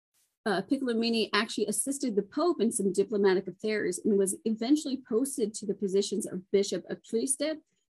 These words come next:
and Bishop of Siena. And during most of the rest of his life, he would continue to aid the Pope and Holy Roman Emperor Frederick the Third in their diplomatic affairs, which included negotiating with Princess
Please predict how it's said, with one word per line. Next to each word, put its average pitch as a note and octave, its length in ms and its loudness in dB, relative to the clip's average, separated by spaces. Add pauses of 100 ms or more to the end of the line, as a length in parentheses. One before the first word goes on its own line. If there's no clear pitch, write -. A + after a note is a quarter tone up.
(140)
and B3+ 320 4
Bishop G3+ 320 0
of D#3+ 100 -6
Siena. F#3+ 540 2 (480)
And G#3 380 4 (180)
during A3+ 320 2
most G#3 220 2
of - 60 -10
the G3+ 80 2
rest F3+ 200 -2
of G3 60 -10
his F#3+ 100 -4
life, D4 240 -2
he A#3 100 2
would F#3+ 140 4
continue G#3 380 -2
to - 180 -4
aid C4 220 0
the F#4 80 -2
Pope F3+ 400 -2
and B3 340 -2
Holy G3 240 2
Roman F3 340 4
Emperor E3+ 400 0
Frederick D#3+ 320 -6
the F#3 100 -8
Third G#3+ 380 -2
in G#3+ 280 0
their F#3+ 160 0
diplomatic E3 560 -4
affairs, F#3+ 560 -4 (420)
which G#3 200 2
included G#3 720 2
negotiating F#3+ 920 2
with G3 160 -4
Princess F#3+ 400 0